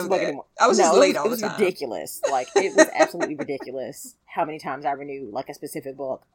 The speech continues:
Speaker 1: so that I could just keep reading it and reading it and reading it. But there's actually a limit to how many times you can renew a book. And I don't think anybody else knew, 'cause nobody's keeping a book that long except for me, 'cause I'm a nerd. Um,
Speaker 2: Right.
Speaker 1: but it was fun times working in my elementary school library.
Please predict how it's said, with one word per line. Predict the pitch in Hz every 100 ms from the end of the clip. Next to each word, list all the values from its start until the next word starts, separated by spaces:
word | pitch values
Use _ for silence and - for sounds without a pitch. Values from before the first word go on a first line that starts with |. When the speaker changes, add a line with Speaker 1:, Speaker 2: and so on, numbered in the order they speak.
| _ _ -
Speaker 1:
so | 170
that | 156
I |
could | 147
just | 139 -
keep | 175 135 _ 135
reading | 147 156 143
it | 123 -
and | 139
reading | 139 131 123
it | -
and | -
reading | 131 131 113
it. | 107 _ _ _ -
But | 170 - 175
there's | 180
actually | 180 - 160
a | 165
limit | 151 - -
to | 156
how | 156
many | 131 143
times | 143 139
you | 147
can | 139
renew | 127 143 123
a |
book. | 127 127 -
And | 151
I | 202
don't | 254
think | 254
anybody | 240 214 185
else | 185 185
knew, | 214 185
'cause | 156
nobody's | 185 165 151
keeping | 208 -
a | 110
book | 170
that | - -
long | 127 120
except | 110 147 123
for | 131
me, | 160 123
'cause | - 135
I'm | 123
a |
nerd. | 127 107 62 _ _ _ _ _ -
Um, | 143 107 78 - _ _ _ _ _ _ _
Speaker 2:
Right. | 165 156
Speaker 1:
but | 151 -
it | -
was | 175 -
fun | 165
times | 156 139 -
working | 139 135
in | 139
my | 131
elementary | 131 135 127 139
school | 151
library. | 139 135 135 131